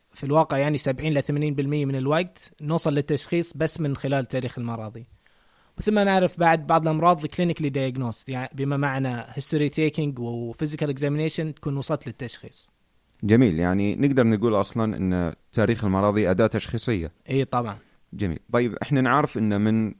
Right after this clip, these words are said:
Speaker 2: تخصص لتخصص يختلف التاريخ المرضي، تختلف الأسئلة اللي راح نسألها.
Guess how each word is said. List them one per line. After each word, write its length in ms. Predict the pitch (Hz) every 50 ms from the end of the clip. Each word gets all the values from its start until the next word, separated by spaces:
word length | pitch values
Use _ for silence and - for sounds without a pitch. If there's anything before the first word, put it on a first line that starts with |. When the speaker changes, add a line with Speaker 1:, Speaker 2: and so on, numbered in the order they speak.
| _ - -
Speaker 2:
تخصص 460 | 107 - 117 110 - - 95 - 98
لتخصص 580 | 95 92 - - - 98 92 - 110 98 -
يختلف 360 | 95 - - - 156 120 92 -
التاريخ 380 | - - 87 78 82 - -
المرضي، 520 | 78 80 80 85 90 90 90 95 92 90 90
تختلف 500 | - - - - - 113 95 92 - 92
الأسئلة 360 | 87 85 - - 104 101 98
اللي 160 | 98 98 101
راح 180 | 110 104 104 117
نسألها. 500 | 110 - - 95 110 101 85 85 78